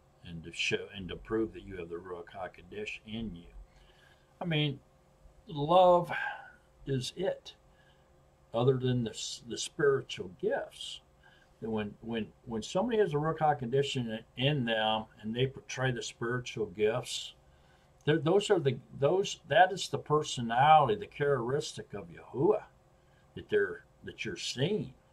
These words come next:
love, patience, kindness, gentleness,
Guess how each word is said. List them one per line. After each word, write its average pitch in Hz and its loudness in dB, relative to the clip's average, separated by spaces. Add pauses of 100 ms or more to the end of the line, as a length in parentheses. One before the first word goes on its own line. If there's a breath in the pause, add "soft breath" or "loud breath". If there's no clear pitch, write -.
(160)
love, 123 4 (120)
patience, 135 -6
kindness, 131 -6 (680)
gentleness, 135 -2